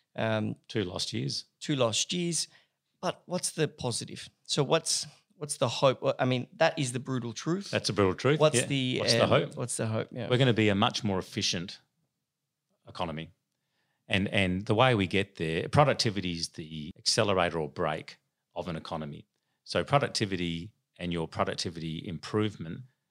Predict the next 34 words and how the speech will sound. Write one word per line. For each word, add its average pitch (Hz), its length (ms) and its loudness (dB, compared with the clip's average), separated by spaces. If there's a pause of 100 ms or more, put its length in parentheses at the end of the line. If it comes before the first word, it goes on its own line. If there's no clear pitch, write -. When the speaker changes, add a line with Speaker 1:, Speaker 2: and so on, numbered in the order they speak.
(100)
Speaker 1:
really 113 180 -4
sets - 360 2
the 90 120 -6
speed - 500 -2
limit 80 340 -8 (120)
for 80 300 -6
the 85 140 -2
economic 82 340 -6
growth 82 340 -6
you 85 60 -8
can 80 180 -8
reasonably 85 420 -6
expect. - 500 -6 (880)
Now, 85 280 2 (300)
going 95 240 4
back 101 240 0
in 80 140 -4
time, 87 600 -4
what 143 200 2
set 101 240 4
us - 160 -4
up, 110 340 -2
so 90 200 -6
putting 90 320 -4
aside 80 380 0
this - 160 -6
notion 82 320 -4
of 76 100 -16
luck, 90 220 -6
what 143 100 0
actually 147 300 0
set 85 260 -2
us - 160 0
up - 280 -4